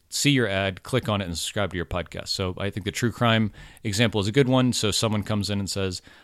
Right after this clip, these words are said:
"I like true crime." And so Facebook knows a lot about these people. They know that I like true crime podcasts, and so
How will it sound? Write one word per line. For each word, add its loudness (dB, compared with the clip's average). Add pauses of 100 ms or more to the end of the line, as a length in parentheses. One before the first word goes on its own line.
(160)
"I 6
like 2
true -6
crime." -4 (460)
And -10
so 0
Facebook 2
knows 6
a 2
lot 6
about 0
these -4
people. 0
They 2
know 4
that 2
I 4
like 2
true 2
crime 0
podcasts, 2
and -2
so -2